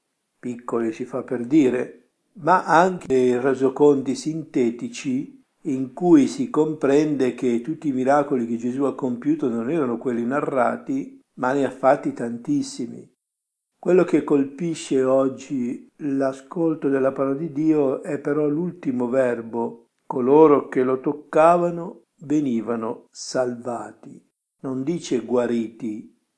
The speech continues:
ma dice salvati. Forse il testo vuole alludere al fatto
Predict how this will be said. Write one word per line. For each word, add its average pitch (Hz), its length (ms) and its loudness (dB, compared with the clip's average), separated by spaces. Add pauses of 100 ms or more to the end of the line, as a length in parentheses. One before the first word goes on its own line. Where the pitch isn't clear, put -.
(200)
ma 127 140 -6
dice 143 520 -6
salvati. 123 1000 -8 (520)
Forse 175 460 0
il 120 260 0
testo 156 480 2
vuole 127 280 0
alludere 127 560 2
al 123 140 2
fatto 147 920 -2